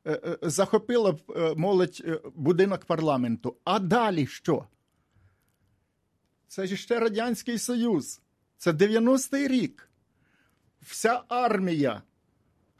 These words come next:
е, в-, під керівництвом Москви, вся міліція під керівництвом Москви, е,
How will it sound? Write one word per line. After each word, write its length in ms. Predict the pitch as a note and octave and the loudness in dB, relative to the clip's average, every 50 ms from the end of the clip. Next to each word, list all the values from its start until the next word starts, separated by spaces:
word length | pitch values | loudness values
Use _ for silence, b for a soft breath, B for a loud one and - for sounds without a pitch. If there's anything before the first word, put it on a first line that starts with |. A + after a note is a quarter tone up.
| _ - | _ -10
е, 40 | - - - | -10 -10 -10
в-, 160 | F3+ D#3+ C#3+ - _ _ _ _ | -10 -12 -12 -14 _ _ _ _
під 200 | - F#3+ F#3 - | -2 -2 -2 0
керівництвом 600 | - A3 G#3 G#3+ G#3 A3 G#3+ - - - G#3 F#3+ | 2 2 2 4 4 2 0 0 -2 -2 0 0
Москви, 560 | F#3 F#3+ F#3+ - - - F3+ E3+ G3+ A3+ A#3+ A#3+ - _ _ _ | 2 2 0 -2 -4 -2 0 2 2 2 2 0 -6 _ _ _
вся 240 | - - - G#3 G#3 | -8 -2 0 0 2
міліція 540 | G#3 G#3 A#3 A#3 A3+ F#3+ - - F#3 E3 D#3 | 4 4 4 4 2 0 0 0 0 2 2
під 200 | - F3+ - - | 0 -4 -4 -2
керівництвом 600 | - F#3+ F#3+ F#3 G3 G3 F#3 F#3+ - - E3 D#3+ | 0 0 2 2 0 0 -2 -4 -4 -6 -4 -2
Москви, 480 | D#3+ D#3 - - - F3+ G3+ G#3+ G#3+ - b b b b b b b b _ _ _ - | -2 -4 -4 -2 2 2 4 4 2 0 b b b b b b b b _ _ _ -4
е, 100 | F3+ | -4